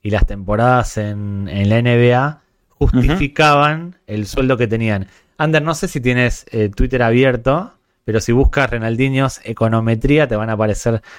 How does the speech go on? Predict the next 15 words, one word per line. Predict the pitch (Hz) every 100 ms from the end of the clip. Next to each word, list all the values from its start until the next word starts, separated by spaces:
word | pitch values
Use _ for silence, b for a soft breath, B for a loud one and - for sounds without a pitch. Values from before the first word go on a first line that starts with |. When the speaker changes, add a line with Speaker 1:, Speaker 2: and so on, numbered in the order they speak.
| B B
Speaker 1:
las | 110 98
capturas | 107 107 123 131 135 - -
y | 101
las | 98 -
con-, | 107 98
porque | 92 104 104
lo | 101
subí | - 117
alguna | 110 101 104
vez | 107 113
a |
Twitter | 107 127 143
con | 107 107
las | 101
conclusiones. | 101 98 - 98 - 107 90